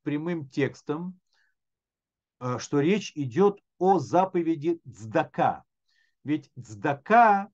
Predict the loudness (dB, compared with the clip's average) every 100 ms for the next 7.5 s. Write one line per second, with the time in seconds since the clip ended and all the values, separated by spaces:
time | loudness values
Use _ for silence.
0 | _ _ _ _ _ _ _ _ _ _
1 | _ _ -4 -4 2 2 2 -2 _ _
2 | _ _ _ _ _ _ _ _ _ _
3 | _ _ _ _ _ _ _ _ _ _
4 | _ _ _ -20 -20 _ _ _ 4 4
5 | 2 -6 -4 -4 0 2 2 -2 -4 -4
6 | -6 -10 -4 -4 -2 0 0 0 -2 -2
7 | -6 -12 -16 -18